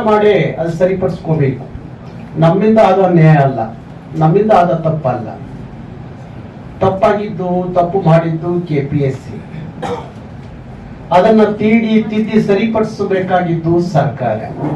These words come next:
ಯಾಕೆ ಸರ್ಕಾರ ಅದನ್ನ ಸಹಿಸ್ಕೊಂಡು ಕೂತಿದೆ? ನಮಗೆ ಇವತ್ತರೆಗೂ ಅರ್ಥ ಆಗಿಲ್ಲ.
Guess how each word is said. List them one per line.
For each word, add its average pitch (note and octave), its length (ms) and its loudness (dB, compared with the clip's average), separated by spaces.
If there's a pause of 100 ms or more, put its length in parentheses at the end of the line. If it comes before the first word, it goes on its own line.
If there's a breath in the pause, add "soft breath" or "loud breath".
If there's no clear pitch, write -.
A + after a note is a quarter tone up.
(2000)
ಯಾಕೆ A3+ 460 4
ಸರ್ಕಾರ F#3+ 420 2
ಅದನ್ನ F3+ 380 2
ಸಹಿಸ್ಕೊಂಡು G#3+ 540 -2
ಕೂತಿದೆ? E3 760 0 (920)
ನಮಗೆ F3 220 0
ಇವತ್ತರೆಗೂ D#3+ 500 0
ಅರ್ಥ C3+ 320 -2
ಆಗಿಲ್ಲ. B2+ 720 -4